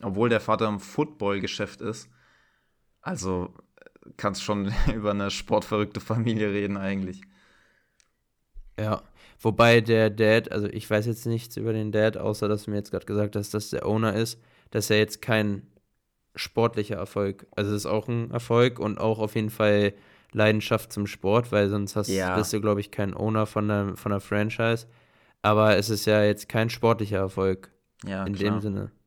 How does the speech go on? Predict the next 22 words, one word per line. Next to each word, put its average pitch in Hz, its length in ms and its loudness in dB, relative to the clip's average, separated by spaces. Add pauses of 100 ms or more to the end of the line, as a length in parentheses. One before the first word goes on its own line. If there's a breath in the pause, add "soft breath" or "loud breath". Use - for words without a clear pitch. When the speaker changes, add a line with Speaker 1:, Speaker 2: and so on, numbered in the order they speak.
(160)
Speaker 2:
Also 104 180 0
eher 110 220 2
ja 107 180 4
ein 101 200 -2
Business-Erfolg. 107 920 0 (720)
Also. 98 340 -6 (200)
Speaker 1:
Ja, 107 240 4
ja. 104 300 0 (180)
Aber 113 240 4
Speaker 2:
Ja. 110 120 4
Speaker 1:
also, 123 500 0 (880)
um 123 200 -4
zurückzukommen 127 920 -4 (240)
auf 120 160 -4
die 117 140 -6
W-T-A-Finals, 120 1040 -2
ich 113 240 -8
glaube 113 400 2
nicht, 120 640 -2 (800)
dass - 400 -4
Jessica 120 460 -2
Pegula 110 920 0